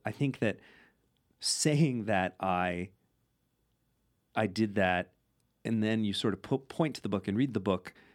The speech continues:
it's, it's subtle. It's not in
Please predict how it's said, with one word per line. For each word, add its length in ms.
it's, 540
it's 180
subtle. 560
It's 240
not 420
in 400